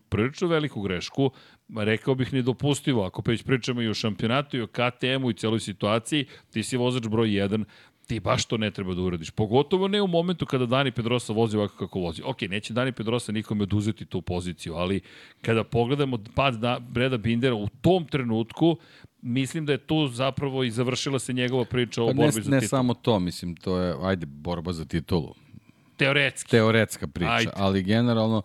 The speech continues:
Speaker 2: mislim da je za K T M moglo da bude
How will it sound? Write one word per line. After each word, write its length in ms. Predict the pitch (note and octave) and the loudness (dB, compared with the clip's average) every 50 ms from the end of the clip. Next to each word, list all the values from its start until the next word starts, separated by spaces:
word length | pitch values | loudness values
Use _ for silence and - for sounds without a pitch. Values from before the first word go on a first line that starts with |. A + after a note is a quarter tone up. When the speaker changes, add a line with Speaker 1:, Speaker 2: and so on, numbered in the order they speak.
| - - - - - _ - | -6 -12 -20 -20 -16 _ -4
Speaker 2:
mislim 300 | G#2+ G#2 - - G#2+ F#2+ | -4 -4 -2 -4 -2 0
da 100 | G#2+ G#2 | 2 2
je 200 | G#2 G#2 G#2 G2 G2 G2 G2 | 4 4 2 0 -2 -6 -4
za 180 | G2+ G2 G#2 | 0 0 0
K 200 | F#2+ - G#2+ G#2 | 2 2 2 2
T 180 | G2 - - G#2+ | 2 0 0 0
M 400 | G2+ G2+ F#2+ F2+ F2 F2 E2 - - - - | 2 2 0 -2 -4 -6 -8 -8 -10 -12 -8
moglo 480 | - F#2+ G2+ G2+ G#2 G#2 G2+ F#2+ G2+ G2 | -2 2 4 6 6 6 6 4 2 2
da 100 | F#2 G2 | 2 2
bude 340 | F#2 G2 G2+ G2 F#2+ G2 | 2 2 2 4 4 2